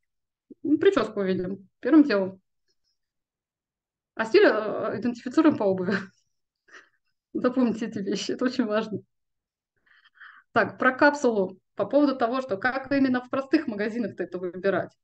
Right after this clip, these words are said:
Ребята, вообще не важно, в каком магазине вы это выбираете. В одном, в разных, в этом, капсулу можно соединять, э, с, даже вот, вот проводили эксперимент мы с коллегами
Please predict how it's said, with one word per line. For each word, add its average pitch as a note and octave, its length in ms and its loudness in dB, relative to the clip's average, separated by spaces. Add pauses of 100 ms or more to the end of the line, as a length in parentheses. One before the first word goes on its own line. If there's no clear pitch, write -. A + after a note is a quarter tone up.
(320)
Ребята, A3+ 400 2
вообще A#3+ 260 0
не B3+ 80 2
важно, A#3+ 260 0
в A#3+ 40 -16
каком B3 380 -4
магазине B3 380 -2
вы F#3 200 -6
это A3 180 -8
выбираете. G#3 560 -2 (2250)
В A3+ 60 -2
одном, C#4+ 520 4
в G3 80 -8
разных, A#3 600 0
в F#3+ 220 -12
этом, G3 320 -6
капсулу C#4+ 340 0
можно A3+ 240 -6
соединять, A#3+ 600 0
э, F#3+ 500 -4
с, - 360 -20 (100)
даже C4 560 0
вот, A#3 320 -6
вот G#3 240 -14 (280)
проводили A#3+ 560 4
эксперимент B3 760 -2
мы G#3 180 -8
с - 360 -20
коллегами G#3 600 0